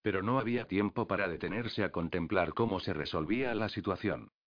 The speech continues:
Cuanto antes llegara a su destino, antes podría descansar. Por suerte, no tuvo ningún otro altercado, lo que le permitió cumplir con sus planes por primera vez en mucho tiempo y dar con Sport Match,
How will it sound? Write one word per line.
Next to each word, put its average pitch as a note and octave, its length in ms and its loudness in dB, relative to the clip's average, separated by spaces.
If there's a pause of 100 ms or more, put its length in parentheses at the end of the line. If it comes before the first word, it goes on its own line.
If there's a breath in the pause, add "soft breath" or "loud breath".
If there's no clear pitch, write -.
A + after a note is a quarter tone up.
(320)
Cuanto F#2+ 400 2
antes G#2 320 -2
llegara G2+ 460 0
a - 20 -4
su G#2+ 160 -2
destino, A2 640 0
antes A#2 360 0
podría F#2+ 400 0
descansar. D2+ 640 -2 (840)
Por F2+ 180 0
suerte, A2+ 560 2
no G#2+ 260 0
tuvo A#2 300 2
ningún F2+ 320 -2
otro G#2+ 260 0
altercado, F2 760 0
lo F#2+ 180 2
que G2+ 100 0
le C#2+ 120 -2
permitió F2 480 0
cumplir F#2 420 0
con F#2 160 0
sus G2 220 -4
planes G#2 400 0
por G#2 180 -2
primera A#2 320 0
vez A2+ 220 -2
en F2 100 0
mucho G2+ 380 -2
tiempo A#2 400 0
y F2+ 80 -4
dar G#2 180 -2
con G#2+ 180 2
Sport F2+ 360 -2
Match, G#2 320 -2